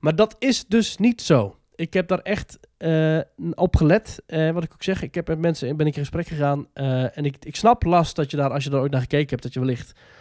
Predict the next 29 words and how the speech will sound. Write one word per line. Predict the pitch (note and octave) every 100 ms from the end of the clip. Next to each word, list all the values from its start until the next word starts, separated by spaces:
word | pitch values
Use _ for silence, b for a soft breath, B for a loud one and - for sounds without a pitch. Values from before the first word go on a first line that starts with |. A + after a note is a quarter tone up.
| b b
wordt | - A#2+
weerhouden | B2+ A2 G#2+ D#3 F3+
daarvan. | F3 E3 F3 A#3 _ b b b
Maar | B2 -
ik | D3
zou | - B2+
je | A2+
er |
echt | C#3+ -
niet | D3
door | C3+
laten | A#2+ A#2
weerhouden. | A2+ B2+ C3+
Ik | C3+
heb | D3
die | C3
zin, | B2 C#3 C3 C3
die | C#3
zin | C#3+ C#3+
daarom | C3+ C3
ook | A#2+
bewust | A#2+ C3+ D#3 -
opgenomen | D#3 D#3 C#3+ C#3+ C#3+
in | C#3+
mijn, | C3 C3 C3
eh, | B2+ B2+ -
in | C#3
mijn | C3+ B2+
verslag. | B2+ D3 C3+